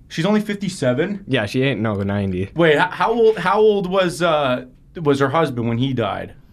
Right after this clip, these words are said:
Speaker 1: What was his name?
Speaker 2: Uh,
Speaker 1: Roger?
Speaker 2: it might have been. I will find out in, like, briefly one second. He,
Speaker 1: But
Speaker 2: I mean, he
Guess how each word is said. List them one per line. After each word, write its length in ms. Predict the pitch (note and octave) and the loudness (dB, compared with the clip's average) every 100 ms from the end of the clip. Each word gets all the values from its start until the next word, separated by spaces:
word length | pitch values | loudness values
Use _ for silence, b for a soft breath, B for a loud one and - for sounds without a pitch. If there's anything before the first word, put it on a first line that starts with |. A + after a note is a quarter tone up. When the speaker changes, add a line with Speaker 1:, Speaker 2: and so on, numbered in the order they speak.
| - - | -20 -4
Speaker 1:
What 120 | C#3+ | -2
was 120 | F3+ F3 | -2 -2
his 140 | D#3+ | 0
name? 400 | C3 A2 F#2+ F#2+ - - - - - - - - | 0 -2 -4 -12 -20 -20 -20 -20 -20 -20 -20 -4
Speaker 2:
Uh, 60 | B2 | 2
Speaker 1:
Roger? 520 | B2+ C3 F3 F#3 - - - - - - - | 2 2 -2 -4 -8 -20 -20 -20 -20 -16 -6
Speaker 2:
it 160 | G#3 A#2 | -4 0
might 200 | A#2 F3 | 0 0
have 120 | G#2 | 0
been. 360 | F#2+ A2 B2+ B2+ B B - - - - b b b b b b b _ _ - | -2 -2 -2 -6 B B -20 -20 -20 -20 b b b b b b b _ _ -14
I 240 | - A#2+ C3 | -4 -2 0
will 320 | C3 B2 A#2 | 2 0 -2
find 320 | - A#2+ A#2+ | -2 -2 0
out 200 | A#2 G#2+ | 0 0
in, 80 | G#2+ | 0
like, 200 | G2+ G2 | -2 -2
briefly 400 | F#2 G#2+ G#2 G2+ | -2 -4 -2 -2
one 180 | G2 F#2+ | -2 -2
second. 340 | F2+ F#2+ G#2 | -4 -2 2
He, 60 | C#3+ | 2
Speaker 1:
But 200 | D3 - - - - | 0 -6 -20 -16 -4
Speaker 2:
I 80 | C#3 | -2
mean, 540 | C#3+ C#3 C#3 C3+ B2+ | 0 2 2 2 2
he 380 | B2+ A#2+ A#2 | 2 2 0